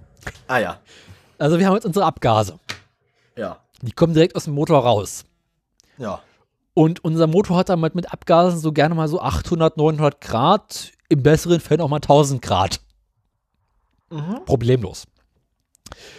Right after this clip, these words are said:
Speaker 2: Bei Dieseln hast du im Allgemeinen eine etwas niedrige Abgastemperatur von so sechshundert, siebenhundert Grad.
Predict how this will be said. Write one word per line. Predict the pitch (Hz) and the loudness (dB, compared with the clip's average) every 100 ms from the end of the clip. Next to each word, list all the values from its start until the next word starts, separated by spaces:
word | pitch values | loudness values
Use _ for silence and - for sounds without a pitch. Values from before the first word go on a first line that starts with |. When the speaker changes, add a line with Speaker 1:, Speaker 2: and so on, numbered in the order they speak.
| - - | -16 0
Speaker 2:
Bei | 135 | 2
Dieseln | 143 165 160 | 2 2 4
hast | 160 - | 2 0
du | |
im | 165 | 0
Allgemeinen | 131 151 143 143 | 0 0 -2 -2
eine | |
etwas | - - | -4 -4
niedrige | 160 151 151 | -2 -2 -2
Abgastemperatur | 127 147 - 139 139 - | -2 -4 -4 -4 -4 -8
von | 127 131 | -8 -8
so | |
sechshundert, | 113 117 - 120 110 | -4 -4 -4 -6 -4
siebenhundert | 120 113 98 - | -6 -6 -8 -10
Grad. | - - | -16 -16